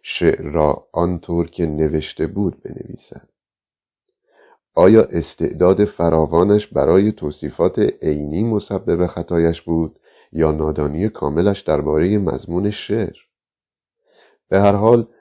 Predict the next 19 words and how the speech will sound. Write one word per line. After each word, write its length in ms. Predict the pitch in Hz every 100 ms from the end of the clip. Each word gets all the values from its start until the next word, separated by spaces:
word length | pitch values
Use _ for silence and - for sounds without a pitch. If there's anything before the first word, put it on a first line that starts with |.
| -
مسیح 640 | - 90 - 117 123 123 123
او 220 | - 113
کاملاً 580 | - 104 131 127 120 113
زنده 360 | 92 92 87 117
از 220 | 80 -
آب 160 | -
درآمده 480 | - - - - -
بود. 280 | - - _ _ _ _ _
مسیحی 480 | 87 80 - 98 104
بود 260 | 98 104 -
که 120 | 95
با 200 | 80 78
وجود 640 | 80 80 90 101 101 -
عیب‌های 540 | 80 80 80 90 98 98
بسیارش 800 | 82 78 - 90 95 110 113 - _ _
در 160 | - 78
واقع 280 | 80 78 113
زنده 460 | 90 85 78 87
بود. 320 | 113 - -